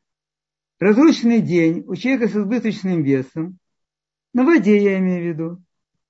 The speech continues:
Так, кто может не на воде, пожалуйста, можно один день и проводить так называемое сухое голодание. Этот разгрузочный день позволяет, падает вес, тоже опять-таки все зафиксировано,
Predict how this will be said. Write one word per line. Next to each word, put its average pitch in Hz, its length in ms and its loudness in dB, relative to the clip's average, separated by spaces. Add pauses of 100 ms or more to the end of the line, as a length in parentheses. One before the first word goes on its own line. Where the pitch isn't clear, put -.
(500)
Так, 226 300 2
кто 190 160 4
может 196 320 2
не 214 80 4
на 214 140 4
воде, 220 280 2
пожалуйста, 269 600 -2
можно 185 280 -6
один 196 300 -4
день 202 240 -2
и 185 260 -4 (220)
проводить 196 380 2
так 214 140 -4
называемое 190 400 -2
сухое 208 760 2
голодание. 185 920 -2 (760)
Этот 240 180 2
разгрузочный 254 440 0
день 196 260 -4
позволяет, 226 680 -2 (760)
падает 196 400 -2
вес, 208 260 -2 (380)
тоже 202 240 -2
опять-таки 208 460 -6
все 208 180 -4
зафиксировано, 180 1000 -2